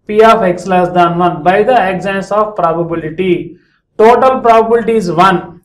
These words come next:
So one minus greater than or equal to one, opposite value less than one. So P of x less than one. Less than one means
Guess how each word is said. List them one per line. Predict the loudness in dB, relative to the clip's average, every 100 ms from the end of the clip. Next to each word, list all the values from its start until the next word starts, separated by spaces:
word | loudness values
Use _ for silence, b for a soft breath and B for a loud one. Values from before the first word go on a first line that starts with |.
| _
So | -2 0
one | 2 -2 -4
minus | -4 -4 -6 -6 -8 -10 -18 _ _ _
greater | 0 2 2 2
than | 2 2
or | 2
equal | 0 2 2
to | 4
one, | 0 0
opposite | 0 0 2 0 -2 -2
value | 0 2 0 0
less | 0 2
than | 0 -2 -2
one. | -8 -4
So | -4 -4
P | -4 -4
of | -2
x | -4 -6 -6
less | -6 -4
than | -8 -10 -14
one. | -18 _ _ _ _ _ -2
Less | 0 2 2
than | 0 2
one | 2 2
means | 0 2 2 0 -6